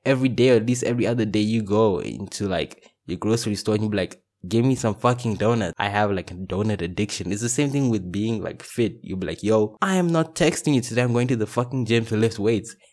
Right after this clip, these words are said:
Same exact thing. But anyways, let them do them. Let them do them. <laughs> And I just realized, okay,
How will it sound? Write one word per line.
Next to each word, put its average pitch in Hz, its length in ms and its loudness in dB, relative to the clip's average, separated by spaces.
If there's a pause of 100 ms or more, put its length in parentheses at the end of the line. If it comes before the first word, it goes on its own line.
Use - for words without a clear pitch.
(100)
Same 123 320 0
exact 107 320 0
thing. 95 280 2
But 82 140 -2
anyways, 120 600 2
let - 240 -2
them 120 200 0
do 113 160 0
them. 101 420 0
Let 85 380 -4
them 104 200 -4
do 95 220 -2
them. - 260 -8 (340)
<laughs> - 840 -4
And 143 160 4
I 151 140 6
just 139 200 -2
realized, 107 380 4
okay, 101 340 0